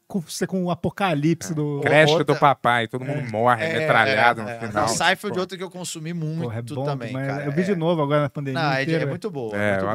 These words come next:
Speaker 2: adoro
Speaker 3: Eu co-,
Speaker 2: também.
Speaker 3: ah, o Kirby, cara, eu fui ver, qu-, quando eu fui
Speaker 1: Kirby
Speaker 3: ver,
Speaker 1: é
Speaker 3: já
Speaker 1: bom.
Speaker 3: tinham lançado todas. É, quer dizer, exceto a última,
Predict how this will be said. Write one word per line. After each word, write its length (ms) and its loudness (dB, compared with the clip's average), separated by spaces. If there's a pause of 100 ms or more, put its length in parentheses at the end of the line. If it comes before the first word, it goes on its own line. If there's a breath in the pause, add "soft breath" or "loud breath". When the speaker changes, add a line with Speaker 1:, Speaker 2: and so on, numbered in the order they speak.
Speaker 2:
adoro 140 0
Speaker 3:
Eu 80 0
co-, 80 -4
Speaker 2:
também. 240 -2
Speaker 3:
ah, 20 6
o 100 2
Kirby, 440 0
cara, 260 -6
eu 60 -6
fui 180 -14
ver, 280 -6
qu-, 200 -20
quando 180 -10
eu 60 -4
fui 80 0
Speaker 1:
Kirby 140 -2
Speaker 3:
ver, 60 2
Speaker 1:
é 20 -2
Speaker 3:
já 100 0
Speaker 1:
bom. 60 -2
Speaker 3:
tinham 160 -6
lançado 340 -6
todas. 560 -10 (220)
É, 160 -12
quer 200 -10
dizer, 140 -12
exceto 340 -6
a 40 -2
última, 480 -10